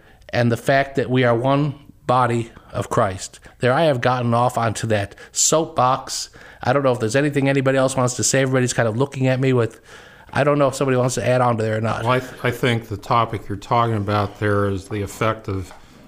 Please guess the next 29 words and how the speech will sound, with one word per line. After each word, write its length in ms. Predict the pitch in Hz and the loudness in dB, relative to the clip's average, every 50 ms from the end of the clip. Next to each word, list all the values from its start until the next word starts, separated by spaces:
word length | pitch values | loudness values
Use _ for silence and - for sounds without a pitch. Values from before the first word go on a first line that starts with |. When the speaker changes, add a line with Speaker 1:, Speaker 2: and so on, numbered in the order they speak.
| - - - - - _ - _ _ _ - 123 | -20 -20 -20 -20 -20 _ -20 _ _ _ -12 -4
Speaker 2:
disagreements 960 | 107 117 127 - - 117 98 95 110 120 123 123 113 113 107 101 - - 127 | 0 0 0 2 0 -4 -4 0 2 2 2 4 2 2 0 0 -2 0 0
over 280 | 113 110 107 95 98 101 | 0 0 0 0 -2 -2
politics, 760 | 98 - - 120 117 113 113 110 - - 110 104 104 - - - | -2 -2 0 0 2 2 0 -2 -4 -6 -6 -6 -4 -6 -4 -2
and 140 | 110 110 | 0 0
I 300 | 110 113 117 117 123 120 | 2 2 0 0 -4 -6
say 360 | 110 - - - 120 113 113 110 | -6 -6 -2 0 2 2 2 0
that 280 | 104 98 98 98 - | 0 -4 -8 -10 -6
the 100 | - 107 | -6 -6
problem 540 | 95 - - 123 120 117 117 113 110 107 110 | -6 -4 -2 0 2 2 2 0 0 0 0
isn't 340 | 107 110 107 107 98 - - | 0 0 -2 -4 -6 -6 -2
limited 500 | 110 113 117 113 110 104 101 104 101 95 | -2 0 0 0 0 0 0 -2 -2 -4
to 60 | 98 | -6
Christian 540 | 90 - - 123 110 - - - - 107 104 | -10 -4 -2 -2 -2 -2 -4 -10 -8 -6 -6
circles. 720 | - - - - 107 101 95 - - 101 101 98 98 - 107 | -6 -4 -2 0 0 0 -2 -6 -12 -14 -16 -16 -14 -14 -14
It's, 240 | 101 - - - - - - - - _ _ _ _ _ _ _ | -14 -14 -16 -20 -20 -20 -20 -20 -20 _ _ _ _ _ _ _
it's 120 | 104 - | -18 -18
broken 420 | - - 113 113 113 113 - 107 104 | -6 -2 0 0 0 0 -2 -2 -2
up 140 | 98 95 - | -2 -4 -8
friendships, 720 | - - 120 113 113 107 - - 113 110 104 107 - - | -6 -2 -2 0 0 0 -2 0 -2 -2 -2 -4 -6 -10
it's 160 | 98 - - | -10 -10 -12
broken 440 | - - 110 110 107 107 - 104 104 | -8 -4 -2 -2 -2 -2 -2 -2 -2
up 240 | 101 101 101 - - | -2 -2 -4 -6 -6
marriages, 760 | 101 101 107 110 110 110 107 107 104 104 104 104 104 - - - - - - - _ _ - | -4 0 0 2 2 2 0 0 0 0 0 0 -2 -6 -12 -16 -20 -20 -20 -20 _ _ -10
it 120 | 113 - | -10 -2
causes 420 | - 127 117 113 101 104 104 101 | 0 0 0 0 -2 -4 -4 -2
all 180 | 107 104 110 110 | -2 -2 -2 -4
kinds 320 | - - 117 107 107 101 101 | -2 -2 -2 0 0 -2 -2
of 120 | 98 92 | -4 -4
dissension. 800 | 90 95 87 - - 123 120 123 120 - - 123 117 113 117 117 | -4 -6 -6 -2 -2 0 0 0 0 -2 -2 -2 0 0 -2 -4